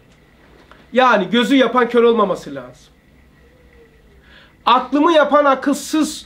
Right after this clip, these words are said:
olmaması lazım. Hayatımı yapan ölü olmaması lazım. Ben Allah demiyorum, dikkat edin. Ama böyle sıfatları olması lazım. Bir dinsiz buna yok diyemez.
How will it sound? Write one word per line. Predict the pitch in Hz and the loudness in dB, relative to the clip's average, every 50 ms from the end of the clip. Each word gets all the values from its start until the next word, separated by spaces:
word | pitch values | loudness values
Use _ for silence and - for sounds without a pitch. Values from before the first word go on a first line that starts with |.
| - - | -6 -2
olmaması | 220 240 262 262 262 233 214 202 - - 180 156 | 0 2 4 2 2 2 0 -2 -2 -6 -8 -8
lazım. | 143 131 120 - - - - _ _ _ _ _ _ _ _ _ _ _ - - - - - | -8 -10 -12 -16 -20 -20 -20 _ _ _ _ _ _ _ _ _ _ _ -20 -20 -20 -20 -12
Hayatımı | - - 185 196 220 226 233 233 - 262 247 | -4 0 2 4 4 4 2 0 0 0 0
yapan | 240 233 233 233 254 240 226 | 0 0 0 0 0 2 2
ölü | 226 214 233 | 2 4 4
olmaması | 240 240 233 240 220 196 180 175 - - 147 | 2 2 2 2 0 0 -2 -2 -4 -8 -10
lazım. | 135 123 113 113 - - - _ _ _ _ _ _ _ - | -10 -10 -12 -14 -20 -20 -20 _ _ _ _ _ _ _ 0
Ben | 196 214 | 0 2
Allah | 226 226 233 269 277 269 269 | 2 2 2 2 0 0 0
demiyorum, | 285 277 269 262 220 190 160 156 156 | 0 0 0 0 0 -2 -4 -6 -8
dikkat | 160 196 - 226 202 - | -12 -10 -10 -10 -8 -8
edin. | 180 180 254 294 - - - _ _ _ _ _ _ _ _ _ _ _ - | -10 -10 -10 -12 -14 -18 -20 _ _ _ _ _ _ _ _ _ _ _ -2
Ama | 220 254 247 233 247 269 - - - - - _ - - - - - - - | 0 2 2 2 0 0 -2 -6 -14 -20 -20 _ -20 -20 -20 -20 -20 -20 -20
böyle | 175 160 147 156 262 277 277 277 302 294 | -20 -8 -2 0 2 2 2 2 0 0
sıfatları | 294 - 269 - 262 254 247 247 254 240 240 | -2 -4 -2 0 0 0 0 0 0 2 2
olması | 220 208 208 190 - - 190 | 0 0 0 -2 -2 -4 -8
lazım. | 156 143 123 120 - - - - - - - - - - - - - - | -8 -8 -10 -10 -16 -20 -20 -20 -20 -20 -20 -20 -20 -20 -20 -20 -18 -8
Bir | 175 208 277 262 202 180 | -2 0 0 0 0 -2
dinsiz | 226 247 247 247 - 285 254 202 196 | -2 -2 -2 -2 -4 -6 -8 -4 -2
buna | 226 240 254 262 254 240 233 - - - _ _ - | 0 2 2 2 2 0 -4 -8 -16 -20 _ _ -4
yok | 208 226 262 254 - - | -2 0 0 0 -2 -2
diyemez. | 240 233 220 202 180 143 127 - - | 0 0 0 0 -2 -4 -6 -10 -20